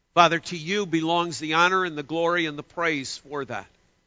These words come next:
You, Father, are to be thanked. First and foremost, for your grace that has turned a selfish people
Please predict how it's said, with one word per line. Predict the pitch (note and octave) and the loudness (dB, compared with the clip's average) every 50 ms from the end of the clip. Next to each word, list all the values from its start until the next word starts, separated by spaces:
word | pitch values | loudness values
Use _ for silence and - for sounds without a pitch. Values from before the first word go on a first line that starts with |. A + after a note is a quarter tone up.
| _ _ _ _ _ _ _ _ _ _ _ _ _ _ _ _ _ _ _ _ _ _ _ _ _ _ _ _ _ _ _ _ _ _ _ _ _ _ _ _ _ _ _ _ _ A#2+ | _ _ _ _ _ _ _ _ _ _ _ _ _ _ _ _ _ _ _ _ _ _ _ _ _ _ _ _ _ _ _ _ _ _ _ _ _ _ _ _ _ _ _ _ _ _
You, | B2+ D3+ G3 A3+ A#3 G#3 E3+ - - _ _ _ _ _ _ _ _ _ _ _ _ _ _ - | -8 -2 0 2 2 2 2 0 -4 _ _ _ _ _ _ _ _ _ _ _ _ _ _ -2
Father, | D3+ C#3 B2 A#2 A#2+ A2 G2+ - _ _ _ _ _ _ _ _ _ _ _ _ _ _ _ - | -2 -2 -2 -2 -8 -12 -20 -20 _ _ _ _ _ _ _ _ _ _ _ _ _ _ _ -2
are | - D3 D3 | 0 0 0
to | - B2 | 0 -4
be | A#2+ C#3+ C3+ | -10 -10 -10
thanked. | A2+ - C4 D#3+ C#3 B2 - _ _ _ - _ _ _ _ _ _ _ _ _ _ _ _ _ _ _ _ _ _ _ - | -8 -6 -4 -4 -4 -4 -8 _ _ _ -20 _ _ _ _ _ _ _ _ _ _ _ _ _ _ _ _ _ _ _ 0
First | F#3+ F#3+ F3 - - - - | 2 2 2 2 -2 -10 -12
and | F3 D3+ B2 | -14 -14 -16
foremost, | _ - A#2 A#2+ G#2+ G2+ G2 _ _ _ - - - - _ _ _ _ _ _ _ _ _ _ _ _ _ _ _ _ _ _ _ _ _ _ - | _ -18 -18 -18 -18 -18 -20 _ _ _ -20 -20 -20 -20 _ _ _ _ _ _ _ _ _ _ _ _ _ _ _ _ _ _ _ _ _ _ -6
for | D3+ | -6
your | D3+ C#3+ D3 C#3+ | -4 -4 -4 -6
grace | A#2 G#2+ D3+ E3 E3+ E3+ D#3+ B2+ G2 - - - - - - - _ _ _ _ _ _ _ _ _ _ _ _ _ _ _ _ _ _ _ _ _ _ _ _ _ _ _ _ - | -8 -10 -4 -2 0 0 0 -2 -4 -12 -14 -14 -14 -16 -16 -20 _ _ _ _ _ _ _ _ _ _ _ _ _ _ _ _ _ _ _ _ _ _ _ _ _ _ _ _ -10
that | C3+ C#3+ | -10 -8
has | D3 C3+ - - | -8 -8 -10 -12
turned | - - - G#3+ G#3+ F#3+ E3 C3+ A2+ _ _ _ - _ _ _ _ _ _ _ _ _ _ _ _ _ _ _ _ _ _ _ _ _ _ _ _ _ _ _ _ - | -12 -6 -2 0 2 2 2 0 -4 _ _ _ -20 _ _ _ _ _ _ _ _ _ _ _ _ _ _ _ _ _ _ _ _ _ _ _ _ _ _ _ _ -20
a | C3+ | -16
selfish | - - - - - B3 G#3+ B3 - - B3 G#3+ - - _ | -12 -12 -10 -4 -4 -4 -4 -4 -6 -8 -10 -8 -8 -10 _
people | - D#3+ B2 _ _ - | -12 -14 -14 _ _ -20